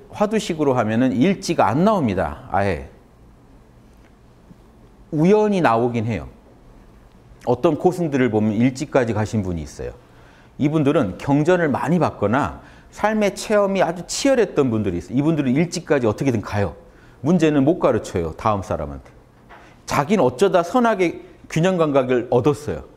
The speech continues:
이걸 제자한테 못 가르칩니다. "어, 선악이 어려운데 어떻게 해야 되나요?"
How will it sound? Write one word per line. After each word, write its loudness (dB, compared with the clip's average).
이걸 4
제자한테 0
못 -2
가르칩니다. -2
"어, 2
선악이 2
어려운데 4
어떻게 0
해야 2
되나요?" 2